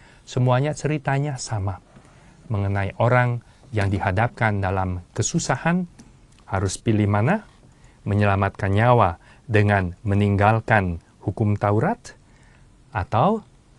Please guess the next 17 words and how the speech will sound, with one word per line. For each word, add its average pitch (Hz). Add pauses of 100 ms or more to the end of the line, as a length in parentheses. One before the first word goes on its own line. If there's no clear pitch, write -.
(260)
kemudian 98
memilih 165
seperti 123
Eleazar, 90 (960)
"Siap, -
bahkan 104
lebih 104
baik 101
aku -
mati. 92 (800)
Tetapi -
aku 143
memilih 107 (120)
hidup 117 (360)
setia, 120 (540)
loyal 104 (400)
terhadap 92